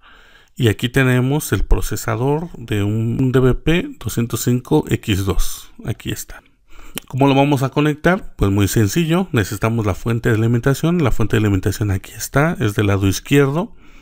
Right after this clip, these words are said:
En este caso tiene, tiene do-, dos, dos voltajes,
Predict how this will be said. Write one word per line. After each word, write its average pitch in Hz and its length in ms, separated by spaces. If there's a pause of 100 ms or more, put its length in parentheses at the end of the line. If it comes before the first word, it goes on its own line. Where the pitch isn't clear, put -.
(200)
En 123 80
este 117 240
caso - 320
tiene, 131 440 (260)
tiene 107 320
do-, 113 500
dos, - 540
dos 107 220
voltajes, 123 580